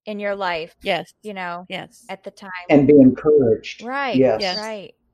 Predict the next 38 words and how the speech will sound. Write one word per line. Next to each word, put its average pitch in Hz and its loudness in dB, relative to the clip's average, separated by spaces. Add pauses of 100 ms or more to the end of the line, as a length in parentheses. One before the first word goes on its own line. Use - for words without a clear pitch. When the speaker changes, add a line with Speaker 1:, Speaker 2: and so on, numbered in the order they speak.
Speaker 1:
Yeah. 240 -18 (360)
Speaker 3:
Yes, 135 8 (140)
that, 117 -2 (140)
wow, 135 4
I'm, 147 2
I'm 147 0
not 139 4
as, - 0 (120)
quite 175 2
as 156 -4
much 131 2
of - -4
a 117 -2
mess 120 -2
right 113 0
now 123 2
as 151 0
I 156 -2
thought 233 0
I - 0 (120)
Speaker 1:
Right. 110 2
Speaker 3:
was. - -4
Speaker 1:
Yeah. - -16
Speaker 2:
Exactly. 208 -8 (300)
It, 294 -8
it 262 -6
just, 359 -12 (100)
it - -8
can't 349 -4
help 311 -4
but 220 -12
make 233 -10
you 240 -16
feel 226 -8
a - -8
little 214 -8
bit 202 -8
better. 175 -6